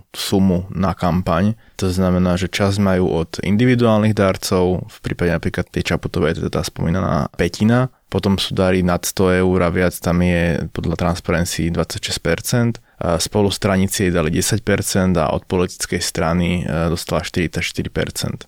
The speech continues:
Hej, čiže podľa mňa istým riešením na to môže byť lepšie rozdelenie alebo teda rovnomernejšie rozdelenie v rámci, e, tých jednotlivých,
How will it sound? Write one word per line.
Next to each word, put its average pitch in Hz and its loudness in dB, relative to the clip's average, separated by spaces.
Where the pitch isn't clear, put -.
Hej, 92 -2
čiže 101 0
podľa 101 0
mňa 101 4
istým - 0
riešením 98 2
na 87 2
to 92 -2
môže 92 0
byť - -6
lepšie 92 -2
rozdelenie 92 0
alebo 87 0
teda 90 0
rovnomernejšie 92 0
rozdelenie 87 0
v 85 -2
rámci, 87 -2
e, 90 -6
tých 95 -4
jednotlivých, 82 -4